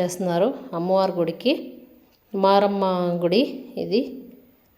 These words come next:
గంజలగుంట మారమ్మ గుడి అని పేరు ఇక్కడ. చూడండి దేవునికైతే బాగా అంతా చేపించేస్తున్నారు, కొత్తగా చేపించినారు గుడి కూడా అంతా.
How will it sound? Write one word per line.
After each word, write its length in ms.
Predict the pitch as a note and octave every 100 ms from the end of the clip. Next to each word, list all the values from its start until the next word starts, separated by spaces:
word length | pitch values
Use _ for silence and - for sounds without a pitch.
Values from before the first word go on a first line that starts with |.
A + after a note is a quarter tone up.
| - F#3+
గంజలగుంట 640 | G3 G#3+ A3 G#3 G#3 G#3
మారమ్మ 560 | E4 B3+ G3 G3 F#3+ F#3
గుడి 340 | F3+ F3+ F#3
అని 440 | D#3+ G#3+ F4 D#4+ A#3
పేరు 320 | G3+ G3+ F#3+ G3+
ఇక్కడ. 420 | G3 F#3+ F3+ G#4+ - - - _ _ _ _ _ _ _ _ _ _ _ _ _ _ - - - _ _ _ G#3+
చూడండి 280 | G3+ F#3+
దేవునికైతే 640 | A#3 G3+ G#3 G#3 G3+ F#3+ C#4
బాగా 420 | F#3+ F#3 G3 F#3+
అంతా 360 | F#3 F3 F#3 G3 G3
చేపించేస్తున్నారు, 680 | F3+ G3 - F#3 - F#3+ F#3+
కొత్తగా 480 | F#3+ F#3 - F#3
చేపించినారు 840 | F#3+ F#3+ F3 F#3 - F#3+ F3+ G3+ D4+ - - - _ _ F#3
గుడి 140 | F3+
కూడా 220 | F#3 F3+
అంతా. 520 | F3 F3 F#3 F3 E3+